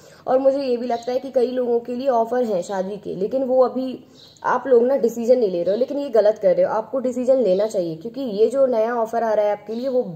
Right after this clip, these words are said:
बे-, best है, best, उससे तो कई गुना अच्छा है। तो मेरे को लगता है कि आपको action लेना चाहिए इस mode में, क्योंकि देखो, सामने वाला पर्सन अगर आपसे इतने दिन से बात नहीं कर रहा है, तो आपको लगता है कि वो वापस आएगा।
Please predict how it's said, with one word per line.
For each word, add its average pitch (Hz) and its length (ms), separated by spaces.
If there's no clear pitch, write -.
बे-, 202 360
best 214 480
है, 175 120
best, 185 280
उससे 220 340
तो 262 80
कई 240 260
गुना 208 280
अच्छा 190 340
है। 147 180
तो 214 80
मेरे 214 180
को 254 60
लगता 262 280
है 262 80
कि 247 100
आपको 226 280
action 233 260
लेना 226 240
चाहिए 226 300
इस 220 100
mode 214 220
में, 269 100
क्योंकि 320 220
देखो, 285 320
सामने 277 260
वाला 320 180
पर्सन 311 280
अगर 311 240
आपसे 311 220
इतने 302 300
दिन 302 160
से 320 100
बात 254 280
नहीं 311 140
कर 311 80
रहा 294 80
है, 302 60
तो 320 120
आपको 302 240
लगता 254 340
है 339 60
कि 330 120
वो 285 140
वापस 208 400
आएगा। 165 360